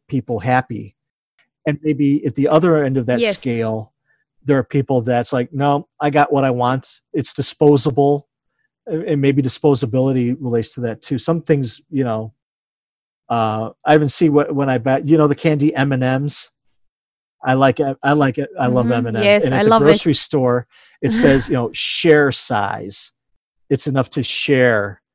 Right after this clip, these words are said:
Speaker 1: Uh, so they're, they're playing on that psychology perhaps, or just know that, "Oh, good, there's gonna be a lot of candy.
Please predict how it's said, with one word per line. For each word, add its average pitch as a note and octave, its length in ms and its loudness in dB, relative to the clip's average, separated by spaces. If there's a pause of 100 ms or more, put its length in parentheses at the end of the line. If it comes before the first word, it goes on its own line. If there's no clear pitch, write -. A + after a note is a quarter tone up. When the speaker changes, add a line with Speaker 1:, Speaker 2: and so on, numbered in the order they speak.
(360)
Speaker 1:
Uh, A2 360 -4
so C#3 200 -2
they're, C3 260 -2
they're C#3+ 100 -2
playing D#3 300 0
on C#3+ 120 0
that C3 140 -2
psychology C3+ 680 0
perhaps, G#2+ 320 -6
or D#3 200 6
just B2+ 240 -2
know B2+ 140 0
that, A#2+ 120 -2 (200)
"Oh, D#3 100 6
good, C#3 240 6
there's C3 160 0
gonna C#3+ 120 0
be C3 80 -2
a - 60 -2
lot B2+ 280 0
of G#2 100 -8
candy. B2+ 500 -4